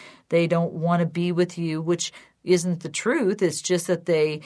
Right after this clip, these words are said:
were brought into the home and given other jobs, and their,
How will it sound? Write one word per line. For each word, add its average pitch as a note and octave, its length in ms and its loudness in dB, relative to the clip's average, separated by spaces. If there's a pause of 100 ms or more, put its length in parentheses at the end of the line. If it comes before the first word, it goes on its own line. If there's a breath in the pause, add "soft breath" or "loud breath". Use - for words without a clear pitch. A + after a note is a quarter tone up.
(220 loud breath)
were F3 140 2
brought F3 260 4
into F3 240 -2
the E3+ 120 0
home G3 260 0
and E3+ 120 0
given F3 320 2
other F3 320 2
jobs, F#3 720 2
and D#3+ 580 -4
their, E3 460 4